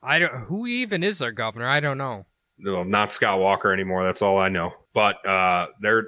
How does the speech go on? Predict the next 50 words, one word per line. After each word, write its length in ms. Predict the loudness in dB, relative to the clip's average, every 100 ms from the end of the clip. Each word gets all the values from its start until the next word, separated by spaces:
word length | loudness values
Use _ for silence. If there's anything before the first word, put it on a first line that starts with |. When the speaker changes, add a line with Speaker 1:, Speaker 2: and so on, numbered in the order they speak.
| 0
Speaker 2:
they're 200 | 0 2
not 260 | 2 2 2
helping 340 | 2 2 2
anything. 520 | 2 0 2 0 0 -6 -20 -16 -6
And 100 | -2
then 100 | 0
you 80 | 2
got 200 | 2 2
those 200 | 0 0
bastards 540 | 2 2 0 -4 -4
coming 240 | -4 -2 -2
over 200 | 0 2
here 140 | 2
to 80 | 2
work, 440 | 2 2 2 -6 _ _ -8
you 120 | -2
know? 140 | 0 0
Speaker 1:
Yeah, 240 | -2 -6 -8 -6
Speaker 2:
And 120 | -2
Speaker 1:
yeah. 80 | 0
Speaker 2:
that's 320 | 0 0 -2
how 320 | -2 0 4
I 160 | 4 4
got 260 | 2 2 0
it. 140 | -2 _ -6
Speaker 1:
Is, 200 | -6 -2
it 120 | 0
was 260 | 0 0 -2
funny. 320 | 0 2 2
I 140 | 2 2
don't, 200 | 0 0
I 100 | 0
don't 100 | 2
remember 260 | 2 2 2
if 120 | 2
I 100 | 2
was 200 | 0 -4
dreaming 520 | -8 -4 -2 -2 -2
this 240 | -2 -4 -4
or 160 | -4
it 20 | -6
was 140 | -8
a 80 | -10
thought 360 | -2 0 0
before 460 | -4 -18 -10 -6 -6
bed. 400 | -2 -4 -4 -8 -10 0
But 300 | 2 2 -2 -6
in, 340 | -2 0 -2 -8 _
in, 560 | -6 -6 -6 -10 -12 -16 -14
uh, 540 | -8 -6 -4 -4 -6